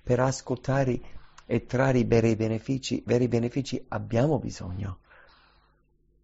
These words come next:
Allora, visto che si tratta della tua santa parola e delle nostre vite, io ti prego di guidarci. Guidarci. Non vogliamo riempire la testa. Vogliamo che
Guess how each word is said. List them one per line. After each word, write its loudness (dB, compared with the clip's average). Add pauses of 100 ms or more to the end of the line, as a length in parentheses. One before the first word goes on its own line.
(260)
Allora, 0
visto -2
che -2
si -6
tratta 0
della 0
tua -2
santa -2
parola 2
e -16
delle 0
nostre -2
vite, -4 (680)
io 0
ti -4
prego -2
di -2
guidarci. -6 (1300)
Guidarci. 0 (300)
Non 4
vogliamo 6 (100)
riempire 2
la 4
testa. -8 (1000)
Vogliamo 0
che -4